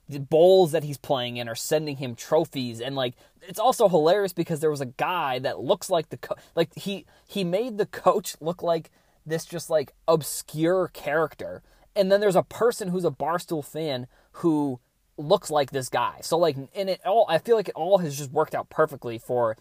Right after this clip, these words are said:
that content. And I think it's probably some of the best content on the internet I've seen because, because of the interactions that it's getting. And, like, they've got, like, merch that they're coming out with, and, like, they've got their designers doing, like, g-, making up, f-,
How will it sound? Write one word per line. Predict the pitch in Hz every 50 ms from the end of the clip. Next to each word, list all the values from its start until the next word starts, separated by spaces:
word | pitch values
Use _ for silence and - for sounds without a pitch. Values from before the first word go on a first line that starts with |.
| _ _ _
that | 131 135 139 -
content. | - - 139 139 139 117 - 98 95 95 _ _ _ _ _ _ _
And | 156 151
I | 135
think | 131 - 202 220 185
it's | 180 - _
probably | - - - 196 254 247 220 214 196
some | 180 196 180
of | 170
the | 151
best | 131 156 135 - -
content | - 139 135 123 143 127 117
on | 110
the | 107 110
internet | 117 117 113 110 110 101
I've | 92 98 104
seen | - - 131 120 110 104 110
because, | 117 113 - 131 123 117 107 _ _ -
because | 127 156 160 190 220 202
of | 220 196
the | 190
interactions | 175 175 185 160 139 147 165 160 - - 165 139 135 131 _ _ _ _ _
that | 131 135
it's | 131 117 113
getting. | - - 135 143 139 120 110 117 - _ _ _ _
And, | - 160 156 156
like, | 147 143 131 120 - _ _ _ _ _ _ _ _ _ _ _ _ _ _ _ _ _ _ _ _ _
they've | 151 160 156
got, | 139 147 - -
like, | 143 147 - - _
merch | 139 127 123 135 156 185 202 180 -
that | 190 175
they're | 180 175
coming | - 180 170 170 170 165
out | 165 160
with, | 160 165 156 147 -
and, | - 131 127
like, | 123 120 117 -
they've | 120 117 117
got | - 147 143 - - _
their | 139 127 123 120
designers | 117 117 123 113 113 123 135 156 175 180 180 175 170 151 143
doing, | 131 143 151 151 151 147 139
like, | 131 123 117 110 117 - _ _ _ _ _
g-, | 139 123 - 101
making | 135 143 147 156 170 175 - 190 170 - -
up, | 143 156 - -
f-, | - - - - - 139